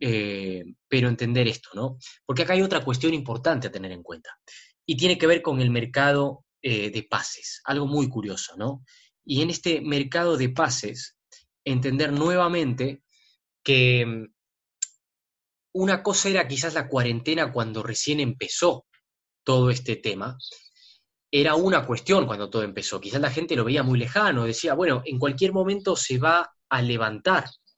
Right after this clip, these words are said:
este, este asunto, en cualquier momento vamos a volver a, a, a, a ver fútbol y demás". Pero la realidad es que pasaron meses, pasaron semanas, y no solamente que nos quedamos guardados, por decirlo así, y en el caso de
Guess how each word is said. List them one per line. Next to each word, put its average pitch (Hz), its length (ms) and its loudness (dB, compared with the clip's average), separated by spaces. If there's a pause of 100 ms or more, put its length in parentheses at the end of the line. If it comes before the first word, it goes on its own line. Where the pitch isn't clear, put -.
este, 101 920 -4
este 123 180 -8
asunto, 101 300 -10
en 95 40 -10
cualquier 151 240 -2
momento 160 240 0
vamos 120 200 0
a 101 40 -8
volver 131 460 2
a, 110 140 2
a, 127 120 -6
a, 98 680 -8 (880)
a 131 80 2
ver 127 160 4
fútbol 131 420 2
y 113 40 0
demás". 113 440 -2 (200)
Pero 139 120 2
la 156 80 4
realidad 220 180 2
es 185 120 0
que - 40 -4
pasaron 147 460 2
meses, 127 580 -2
pasaron 147 400 2
semanas, 98 640 -6
y 170 120 -2
no 214 100 2
solamente 220 540 0
que 139 80 0
nos 127 200 0
quedamos 139 500 -2
guardados, 123 500 2
por 113 140 -4
decirlo 120 280 -2
así, 139 180 -4
y 135 140 -4
en 120 60 2
el 117 80 -4
caso 151 260 0
de 127 180 -4